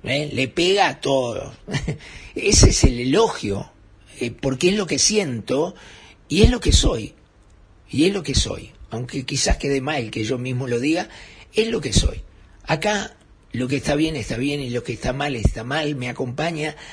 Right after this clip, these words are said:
hace veinticinco larguísimos, eh, y hermosos años, los mejores de mi vida,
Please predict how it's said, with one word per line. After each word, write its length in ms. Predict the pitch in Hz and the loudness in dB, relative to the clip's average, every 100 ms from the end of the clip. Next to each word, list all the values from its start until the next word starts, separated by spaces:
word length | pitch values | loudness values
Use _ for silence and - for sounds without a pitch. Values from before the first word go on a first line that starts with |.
| - | -6
hace 360 | - - 156 123 | 0 0 0 -2
veinticinco 1400 | 120 151 147 135 151 135 - 220 226 233 202 - 214 - - - | 0 2 0 -2 -2 0 0 0 -2 -2 -6 -6 -8 -8 -18 -14
larguísimos, 1040 | - 131 135 143 214 - - 196 196 208 - - - - - - - | -4 -2 -2 -2 0 0 0 -4 -6 -8 -10 -18 -20 -20 -20 -20 -10
eh, 240 | 117 - - | -6 -6 -2
y 160 | 135 | 2
hermosos 840 | 135 135 160 190 - 165 160 - - | 2 2 -2 0 0 0 -2 -4 -2
años, 400 | 139 123 107 117 | -2 -2 -2 -2
los 100 | 135 | 0
mejores 460 | 147 147 208 202 147 | 0 2 2 2 0
de 80 | |
mi 160 | 127 123 | 0 -2
vida, 400 | 117 98 101 - | -4 -4 -6 -10